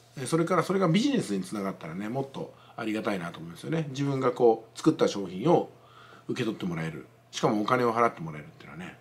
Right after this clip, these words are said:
うん。だからその、通常ね、自分が表現したいことって、大抵のことはね、人に嫌がられるんですよ。<laughs> だから自分の表現したいことが、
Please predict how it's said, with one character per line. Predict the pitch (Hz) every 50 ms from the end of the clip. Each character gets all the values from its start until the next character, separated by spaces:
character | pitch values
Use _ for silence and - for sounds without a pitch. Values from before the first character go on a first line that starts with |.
| - _ _ _ - _ _ _ -
う | -
ん。 | - - 71 64 60 - - - - - - - - - - -
だ | 95 95 85
か | 143 120
ら |
そ | - 131
の、 | 120 117 117 110 110 - - -
通 | - - 165 165 165
常 | 160 175 165 165
ね、 | 170 160 113 - - - - -
自 | 123 120 135
分 | 139 151 151 151
が | 151 165 131 110 -
表 | 135 139 147 147 156
現 | 131 110
し | -
た | 104
い | 92 87
こ | - 87
と | 92 87
っ |
て、 | 82 - - - 101 92 82 - - - - _ _ _ _ _ _ _
大 | - 160 180 185
抵 | 175 202 196
の | 190 180
こ | 180 - - 175 170
と | 165 139
は | 101 90
ね、 | 85
人 | 82 - - 131
に | 123 120 110
嫌 | 113 113 117
が | 120
ら | 117 117
れ | 120 107
る | 90 87
ん | 73
で | -
す | - - - -
よ。 | 95 - - - - - - - _ _ _ _ _ _
<laughs> | _ _ _ _ _ - - - - - - - -
だ | - 143 117
か | 110 104
ら | 98 98
自 | 98 110 127
分 | 143 160 170
の | 160
表 | 147 175 175 180 185
現 | 175 143
し | -
た | - 98
い | 85
こ | 87 82
と | 87 87
が、 | 104 113 101 90 85 -